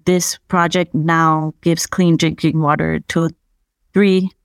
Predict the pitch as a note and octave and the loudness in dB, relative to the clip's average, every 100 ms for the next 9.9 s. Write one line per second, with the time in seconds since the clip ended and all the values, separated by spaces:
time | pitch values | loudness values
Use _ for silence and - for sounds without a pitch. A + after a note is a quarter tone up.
0 | _ _ _ _ _ _ _ - G3 - | _ _ _ _ _ _ _ -2 -2 2
1 | A#3 A3 F#3 F3 F3+ F3 E3 - F#3 D#3 | 2 2 0 0 2 0 -2 -2 -2 -2
2 | D#3 - _ - F3 E3+ - - - - | -6 -10 _ -2 2 2 0 0 -2 -4
3 | _ _ _ _ _ _ _ F#3 F3 E3+ | _ _ _ _ _ _ _ 0 2 2
4 | E3 E3+ - F#3+ F#3+ F3+ F#3 - F3+ F3 | 2 -2 -4 0 2 2 0 0 -2 0
5 | F3 E3+ E3+ - E3 - - E3 - _ | -2 -2 -2 -2 -4 -4 -2 -4 -4 _
6 | F3+ F#3+ G3 F#3+ F#3 F3 E3 E3 E3 E3 | -2 0 0 0 0 2 0 0 0 0
7 | E3 E3+ E3+ E3+ E3 E3 E3 E3+ E3+ B3+ | 0 0 2 2 2 2 2 0 0 0
8 | C4+ - _ - E3 F3+ - F3+ E3+ E3+ | 0 -4 _ -8 -4 -4 0 0 2 2
9 | E3 E3 F3+ E3 D#3+ E3 D#3+ D#3+ D#3 | 0 0 2 2 2 0 2 2 0